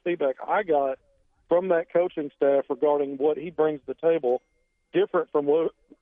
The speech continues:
everything else they have available on their roster. Again, tomorrow, how much does that play into it?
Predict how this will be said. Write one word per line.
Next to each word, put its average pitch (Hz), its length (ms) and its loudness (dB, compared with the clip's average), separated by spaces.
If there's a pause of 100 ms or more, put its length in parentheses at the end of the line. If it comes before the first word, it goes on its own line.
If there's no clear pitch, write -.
(100)
everything 170 420 0
else 160 180 0
they 143 120 0
have 147 140 0
available 139 520 0
on 131 100 -6
their 123 120 -10
roster. 131 480 -4 (520)
Again, 147 500 0
tomorrow, 139 540 2
how 147 100 -4
much 143 240 -2
does 135 100 -12
that 139 220 -2
play 143 240 -2
into 139 380 -4
it? 127 80 -12